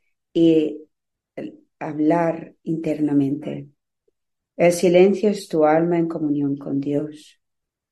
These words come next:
El silencio es el abrazo de amor entre el alma y Dios. En el dos mil once,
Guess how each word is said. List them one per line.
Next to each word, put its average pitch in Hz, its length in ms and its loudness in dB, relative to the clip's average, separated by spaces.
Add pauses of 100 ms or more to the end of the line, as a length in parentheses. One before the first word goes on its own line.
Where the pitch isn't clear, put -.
(1600)
El 175 160 0
silencio 170 560 2
es 170 240 0
el 165 120 0
abrazo 160 520 -4
de 147 120 -4
amor 143 480 -4 (800)
entre 151 400 0
el 151 120 0
alma 165 500 -2
y 147 80 -8
Dios. 143 580 -10 (4000)
En 165 120 4
el 160 160 0
dos 160 180 -2
mil 160 240 0
once, 151 560 -8